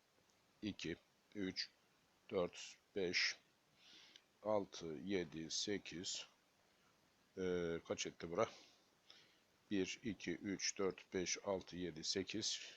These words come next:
yedi, sekiz, dokuz, on tane burada kullanılmış. O zaman diyoruz ki birinci adımda, pardon, on iki tane kullanmış. Burayı saymadık. On bir, on iki. Birinci adımda on iki tane.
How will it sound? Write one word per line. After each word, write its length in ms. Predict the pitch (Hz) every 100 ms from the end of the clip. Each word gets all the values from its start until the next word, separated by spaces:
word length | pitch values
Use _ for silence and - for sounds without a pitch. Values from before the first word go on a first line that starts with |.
| -
yedi, 320 | 98 87 101 -
sekiz, 560 | - 92 - 78 - -
dokuz, 480 | 101 - 113 - -
on 220 | - 107 -
tane 280 | 90 104
burada 180 | 101 95
kullanılmış. 580 | 95 76 76 67 53 - - _ _ _ - - - _ -
O 80 | 113
zaman 300 | 117 113 110
diyoruz 280 | 135 76 -
ki 160 | 123 - -
birinci 300 | 107 101 110
adımda, 440 | 107 85 85 113 139 _ _ _ _ _ _ - - -
pardon, 300 | 98 87 95
on 160 | 113
iki 120 | 107
tane 180 | - 92
kullanmış. 480 | 85 82 82 101 - -
Burayı 240 | 92 92
saymadık. 440 | 85 95 82 92 -
On 180 | 95 95
bir, 80 |
on 120 | 127 85
iki. 220 | - - - _ _ - - - - _ _ _ -
Birinci 300 | 123 127 151
adımda 300 | 98 95 123
on 140 | 110
iki 140 | 104 -
tane. 220 | 82